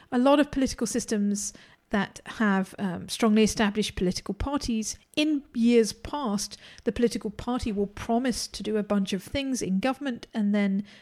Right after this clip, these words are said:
uh, can be judged by the public based on whether or not they do those things. Um, the, we're seeing those promises break down, essentially, and more parties running on, um, sort of, uh, policy-free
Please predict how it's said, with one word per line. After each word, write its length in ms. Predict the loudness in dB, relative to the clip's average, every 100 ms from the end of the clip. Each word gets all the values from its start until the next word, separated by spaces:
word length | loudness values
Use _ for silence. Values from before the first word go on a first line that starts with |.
| -4
uh, 200 | 0 0
can 260 | 0 0 2
be 100 | 2
judged 400 | 2 2 0 0
by 100 | -2
the 80 | -2
public 460 | -4 -4 -2 -2
based 240 | -2 -4 -2
on 80 | 0
whether 200 | 2 2
or 40 |
not 200 | 0 -2
they 100 | -4 0
do 180 | 4 6
those 300 | 8 6 2
things. 480 | -4 -4 -4 -4 -6 -14 -20 -20 -10 0
Um, 340 | 2 4 0 -4 _ _ _ _ -8 4
the, 580 | 6 6 4 2 -2 -10 _ _ _ _ _ _ _ -4
we're 140 | 4 4
seeing 460 | 6 2 4 4
those 200 | 6 4
promises 720 | 2 -4 -2 -2 0 0 0 -2
break 480 | -2 2 2 0 -2
down, 380 | 2 4 4
essentially, 540 | 2 0 -2 -2 0 0
and 180 | 2 2
more 260 | 2 0
parties 460 | -2 -4 -4 -4 -4
running 340 | -2 0 0
on, 280 | -2 -2 -4 -6 -20 -20 -10
um, 480 | 0 2 4 2 -2 -6 -10
sort 180 | 2 2
of, 160 | 2 -4 -20 _ -18
uh, 140 | -16 -18 _
policy-free 1000 | 4 6 6 4 0 0 0 0 0 -4